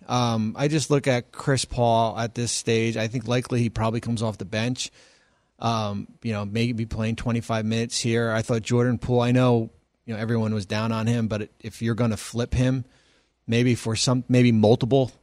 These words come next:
players, uh, you know, maybe balance out your bench a little more. Um, I thought it was more, I thought it was more of a financial decision based on getting rid of Poole's years three and four, and I think that probably helps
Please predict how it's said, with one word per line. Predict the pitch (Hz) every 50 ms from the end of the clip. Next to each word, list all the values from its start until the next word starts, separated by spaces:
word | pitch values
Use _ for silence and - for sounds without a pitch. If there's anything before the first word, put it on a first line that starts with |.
| _
players, | - - 131 131 135 139 143 151 131 - - - _ _ _ _ - -
uh, | 113
you | 113 117 117 117
know, | 104
maybe | 107 113 117 120 123
balance | 101 - 117 110 113 123 120 -
out | 127 120 117
your | 104 104
bench | 95 - 110 110 120 123 -
a | 131
little | 127 127 127 127
more. | 123 123 127 127 131 131 127 - - - - - _ _ -
Um, | - 113 110 110
I | 113 131 156
thought | - 240 247 254
it | 220
was | 196 165 127 117
more, | 131 135 139 135 131 127 104 90 - _ _ _ _ _ _ _ _ _ _ _ _ _ _ _ _ _
I | - 139
thought | - 220 233 202
it |
was | 127 107 110
more | 120 123 120
of | 110
a | 98 90
financial | - - 90 92 104 127 143 - 131 98
decision | 90 92 - - 95 98 98 87 98 101 - _ _
based | - 120 120 113 -
on | 127 113 110 107 110
getting | 98 127 120 123 123
rid | 120 120 120
of | 117 - -
Poole's | - 127 117 120 117 113 - - - 131
years | 127 120 120 120 113 -
three | - - 117 120 123 123
and | 120 117 113
four, | - - 123 120 120 123 127
and | 117 110
I |
think | 104 127 123 117
that | 113 104
probably | - 123 120 110 101
helps | 107 104 127 120 127 - - - -